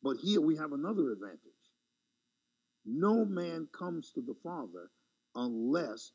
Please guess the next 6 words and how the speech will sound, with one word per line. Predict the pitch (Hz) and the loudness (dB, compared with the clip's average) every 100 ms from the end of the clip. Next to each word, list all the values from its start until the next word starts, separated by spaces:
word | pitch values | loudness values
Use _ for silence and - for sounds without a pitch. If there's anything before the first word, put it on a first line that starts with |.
| _ _ - | _ _ -16
he's | - 160 131 113 | -6 -4 -4 -2
revealed | 120 120 92 104 131 214 139 78 76 71 _ _ _ _ _ - | 0 2 0 -4 2 4 4 0 -2 -10 _ _ _ _ _ -8
by | 120 | -8
the | 98 | -8
Holy | 95 131 104 | -6 -4 -4
Ghost. | 104 113 | -4 -6